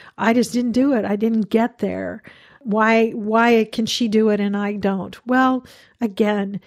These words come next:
you only see part of the picture. You don't know what's going on behind closed doors or in her mind or in her heart.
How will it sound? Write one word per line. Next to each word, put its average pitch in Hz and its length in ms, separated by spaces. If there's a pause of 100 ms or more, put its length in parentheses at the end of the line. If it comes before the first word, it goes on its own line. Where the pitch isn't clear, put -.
(140)
you 240 420
only 254 380
see 240 320
part 226 320
of 220 80
the 208 100
picture. 208 500
You 220 240
don't 254 260
know 233 200
what's 226 260
going 220 380
on 214 200
behind 208 440
closed 208 340
doors 208 360
or 190 160
in 208 200
her 220 180
mind 208 340
or 196 100
in 190 160
her 196 160
heart. 208 420